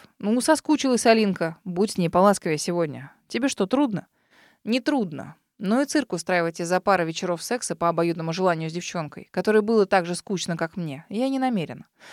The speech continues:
В голове мелькает мысль, какого лешего я здесь делаю, а ещё, что моё умение льстить однажды сдохнет окончательно, может, даже сегодня.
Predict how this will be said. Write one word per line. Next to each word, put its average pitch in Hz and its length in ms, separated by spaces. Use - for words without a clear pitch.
В 196 80
голове 262 320
мелькает 269 400
мысль, 247 340
какого 320 340
лешего 269 440
я 190 140
здесь 208 200
делаю, 165 380
а 170 60
ещё, 202 300
что - 220
моё 247 240
умение 240 320
льстить 226 380
однажды 190 420
сдохнет 180 380
окончательно, 175 800
может, 240 380
даже 214 220
сегодня. 165 520